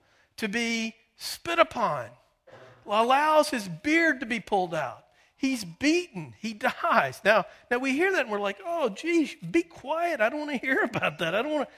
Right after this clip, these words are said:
I don't wanna think about that." But the fact of the matter is, as we, as we understand <laughs> this, as we look at this, there's something profound about the nature of subjecting ourselves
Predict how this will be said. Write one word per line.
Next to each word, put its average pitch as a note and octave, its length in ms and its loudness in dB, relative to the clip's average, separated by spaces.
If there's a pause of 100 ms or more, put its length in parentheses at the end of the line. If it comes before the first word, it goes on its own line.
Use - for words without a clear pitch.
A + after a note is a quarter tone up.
(260)
I B3 60 -6
don't D4+ 100 -6
wanna C#4 160 -4
think E4 240 -6
about F#3 300 -2
that." - 180 -4
But F3+ 120 -4
the A3+ 80 0
fact D#4+ 560 -8
of A3 60 -6
the F3+ 80 -6
matter C3 380 -6
is, F3+ 240 -12 (280)
as F#3+ 140 -2
we, A3 260 -6 (240)
as G3 120 -6
we A3 160 -6
understand C4+ 680 -2
<laughs> B3 80 -6
this, G#3+ 180 -4
as F#3 140 -8
we F#3 140 -6
look D4 240 -6
at G3+ 160 -10
this, D#3+ 320 -8 (300)
there's G#3+ 180 0
something D#4+ 680 -4
profound A3 1040 -2
about F#3+ 360 0
the A3+ 100 -2
nature G3+ 600 -6
of D#3 140 -12
subjecting F#3 800 -10
ourselves C#3 720 -8